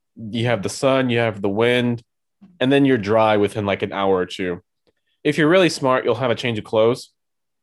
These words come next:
um, in your car. So you just go out to your car and change that. That's, that's what my family did. And, uh,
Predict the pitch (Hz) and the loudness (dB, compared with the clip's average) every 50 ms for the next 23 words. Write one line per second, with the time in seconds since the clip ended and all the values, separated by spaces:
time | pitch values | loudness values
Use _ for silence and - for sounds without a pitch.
0 | _ _ _ _ - 104 104 107 107 107 104 104 101 101 _ _ _ _ _ - | _ _ _ _ -6 -2 0 0 0 0 0 -2 -6 -8 _ _ _ _ _ -4
1 | 120 113 107 101 - - 117 113 117 120 117 - 123 107 101 101 - - 110 104 | -2 -2 -2 -4 -2 0 2 2 2 2 0 -2 -2 -4 -4 -4 -2 0 0 2
2 | 104 - - 98 92 - - 110 101 98 98 95 - 107 101 104 104 - 107 107 | 0 0 -4 -8 -10 -4 -2 0 0 0 -2 -4 -6 -6 -6 -6 -4 -2 0 0
3 | 110 - - _ _ _ _ _ _ _ _ 160 160 156 - - 123 120 - - | 0 -2 -6 _ _ _ _ _ _ _ _ -20 -20 -6 -2 0 0 0 -2 -6
4 | _ - 123 120 147 117 113 107 110 110 113 98 95 95 90 95 95 92 90 - | _ -4 -2 0 2 2 2 2 0 0 -2 -2 -2 -2 0 0 0 0 -2 -6
5 | _ _ _ _ _ _ _ _ _ _ _ _ _ _ _ _ _ _ _ _ | _ _ _ _ _ _ _ _ _ _ _ _ _ _ _ _ _ _ _ _
6 | _ _ _ _ _ _ _ _ _ - 104 104 101 101 98 98 98 95 92 92 | _ _ _ _ _ _ _ _ _ -6 -4 -2 0 2 2 2 2 0 0 -2
7 | 92 90 85 - - 90 87 87 87 85 | -4 -6 -8 -8 -6 -6 -4 -4 -6 -8